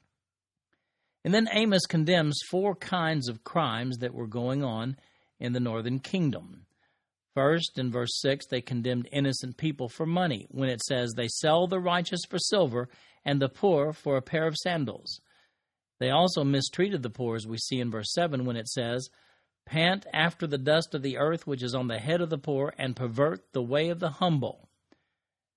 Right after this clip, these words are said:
And they also practice sexual immorality, we see in verse seven. "A man and his father go in to the same girl to defile my holy name."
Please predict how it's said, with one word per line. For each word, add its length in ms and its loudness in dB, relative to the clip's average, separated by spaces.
And 220 -6
they 120 -6
also 400 -4
practice 500 -6
sexual 380 -6
immorality, 640 -2
we 140 -6
see 200 -4
in 140 -6
verse 200 -8
seven. 440 0
"A 80 -2
man 260 6
and 140 2
his 180 -2
father 300 4
go 220 2
in 260 -2
to 40 -4
the 100 -2
same 340 0
girl 300 2
to 140 -6
defile 600 -2
my 260 0
holy 320 -2
name." 400 -2